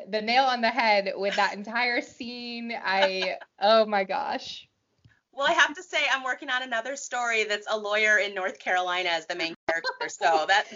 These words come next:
Speaker 2: that's hopefully coming soon.
Speaker 1: I am, I am very excited for that because I loved, I, I, and it's so interesting to hear you talk about kind of how you've figured out maybe some things that you would change in your writing process now that you've done it once,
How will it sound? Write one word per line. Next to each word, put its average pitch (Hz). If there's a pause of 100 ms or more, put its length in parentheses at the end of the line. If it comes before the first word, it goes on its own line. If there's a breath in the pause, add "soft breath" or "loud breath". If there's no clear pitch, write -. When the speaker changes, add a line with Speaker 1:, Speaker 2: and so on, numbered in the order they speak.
(100)
Speaker 2:
that's 269
hopefully 262
coming 202
soon. 156 (580 loud breath)
Speaker 1:
I 254
am, 262 (260)
I 233
am 220
very 233
excited 214
for 202
that 180
because 214
I 220
loved, 240
I, 190 (120)
I, 208
and 190
it's 208
so 254
interesting 247
to 202
hear 190
you 190
talk 170
about 160
kind 180
of 165
how 156
you've 160 (540)
figured 170
out 160 (460 soft breath)
maybe 175
some 196
things 185
that 185
you 170
would 180
change 277
in 214
your 190
writing 226
process 196
now 180
that 180
you've 165
done 170
it 202
once, 262